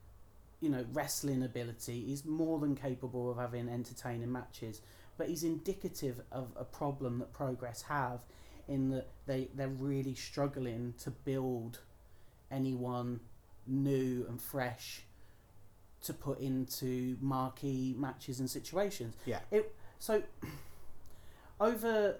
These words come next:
Speaker 1: the past, um, year and a half,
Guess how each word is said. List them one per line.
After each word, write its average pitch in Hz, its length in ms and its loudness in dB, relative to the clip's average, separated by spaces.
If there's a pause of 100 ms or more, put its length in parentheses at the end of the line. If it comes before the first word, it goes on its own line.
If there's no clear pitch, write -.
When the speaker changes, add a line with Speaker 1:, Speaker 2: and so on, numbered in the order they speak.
Speaker 1:
the 160 80 -6
past, 160 760 2 (600)
um, 131 760 2 (720)
year 175 360 6
and 175 80 6
a 165 80 4
half, 170 680 2